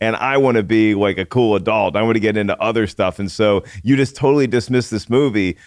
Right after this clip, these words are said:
when it came out, and I never paid it any mind. And then you get older, and that's just sort of how you have it in, in your brain is that this is a kid's thing and I'm an adult and I just missed this time window. You know, it's, it's like I caught on with Ren and Stimpy and Rocco's Modern Life, and that might have been the last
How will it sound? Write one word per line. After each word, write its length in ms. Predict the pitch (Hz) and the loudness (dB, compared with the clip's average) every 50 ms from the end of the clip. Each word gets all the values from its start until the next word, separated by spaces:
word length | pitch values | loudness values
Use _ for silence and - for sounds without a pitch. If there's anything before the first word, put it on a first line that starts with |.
| _ | _
when 160 | - 110 120 | -4 -2 0
it 140 | 117 107 - | 0 0 -2
came 260 | - 123 113 107 107 | -2 -2 -2 0 0
out, 160 | 120 131 131 117 | 0 0 -2 -2
and 80 | 104 | -2
I 80 | 104 104 | -2 -2
never 360 | 104 107 113 113 110 113 107 | 0 0 0 2 2 2 0
paid 220 | - - 120 117 | 2 0 0 2
it 80 | 113 104 | 2 2
any 200 | 104 98 92 87 | 0 -2 -2 -2
mind. 460 | 90 107 120 131 131 127 120 107 104 | -2 0 0 0 2 0 0 0 0
And 140 | 101 107 107 | 0 0 0
then 220 | 113 113 113 110 | 0 0 0 0
you 120 | 110 107 107 | 0 -2 0
get 140 | 101 104 95 | 0 0 0
older, 280 | 104 120 127 117 110 | 2 2 2 2 0
and 80 | 95 101 | 0 0
that's 160 | 101 104 - | -2 -4 -4
just 180 | - 101 - - | -6 -8 -6 -2
sort 160 | 117 113 107 | 0 0 0
of 80 | 98 | 0
how 160 | 101 107 101 107 | -2 -2 -2 0
you 220 | 107 110 101 98 | 0 0 -2 -2
have 320 | 95 101 101 107 107 90 | -2 -2 -2 -2 0 0
it 200 | 98 95 90 - _ _ _ _ _ - | 0 -2 -2 -4 _ _ _ _ _ -2
in, 320 | 120 113 110 110 110 104 - | 0 0 0 0 -2 -4 -4
in 240 | - 117 117 110 107 | -2 0 0 0 0
your 240 | 107 104 98 104 98 | 0 0 0 -2 -2
brain 480 | 73 - 104 110 117 120 113 107 98 | -2 -2 -2 -2 0 0 0 0 0
is 160 | 98 98 85 - | 0 -2 -2 -2
that 180 | 104 98 - | -2 -2 -2
this 180 | - 120 110 - | -2 -4 -4 -4
is 140 | 113 92 92 | -6 -6 -6
a 60 | - | -6
kid's 340 | - - 131 123 117 98 - | -2 0 0 0 0 -2 -6
thing 340 | - 104 95 92 95 95 92 _ - _ | -6 -4 -2 -2 -2 -4 -8 _ -18 _
and 120 | - 104 104 | -4 -4 -2
I'm 160 | 104 104 107 | -2 0 0
an 80 | 104 101 | 0 -2
adult 440 | 95 85 113 110 107 107 107 - | -2 0 0 0 2 0 0 -2
and 120 | 98 104 101 | -2 -4 -2
I 120 | 98 101 | -2 -2
just 260 | 95 104 101 - - | -2 -2 -4 -4 -4
missed 320 | 95 98 110 113 107 - - | -6 -2 -2 -2 -2 -4 -6
this 180 | 104 95 87 | -6 -6 -6
time 360 | - - 107 107 113 117 110 101 | -6 -6 -4 -2 -2 0 -2 -2
window. 400 | 90 82 73 62 62 64 65 - _ | -4 -4 -6 -6 -8 -8 -10 -12 _
You 120 | - 104 101 | -4 -2 0
know, 180 | 101 110 120 | 0 0 0
it's, 200 | 117 113 101 - | 0 -2 -4 -2
it's 180 | 113 113 - - | -4 -4 -2 -2
like 320 | 113 104 104 101 - - - - - - - | 0 0 0 -2 -4 -8 -20 -20 -20 -10 -6
I 140 | 104 107 113 | -2 -2 -2
caught 280 | 107 - 120 117 120 | -2 -2 0 0 2
on 140 | 120 120 120 | 2 2 0
with 160 | 113 104 - | 0 -2 -2
Ren 140 | 117 117 117 | -2 -2 0
and 140 | 123 123 113 | 0 -2 -4
Stimpy 360 | - - 123 120 110 - 123 | -4 -2 -2 -2 0 0 -2
and 80 | 113 101 | 0 0
Rocco's 380 | 101 104 104 107 - 117 113 90 | 0 0 0 0 0 0 0 0
Modern 320 | 104 110 110 113 117 117 107 | 0 0 0 2 0 0 0
Life, 300 | 95 95 98 104 98 98 | 0 0 0 0 -2 -2
and 80 | 101 | -2
that 120 | 98 101 95 | -4 -2 -2
might 160 | 104 104 104 | 0 0 0
have 60 | 98 | 0
been 120 | 104 104 | -2 -2
the 100 | 101 101 | 0 -2
last 520 | 98 95 101 104 104 101 - - - - | 0 0 -2 -2 -2 -4 -4 -8 -18 -20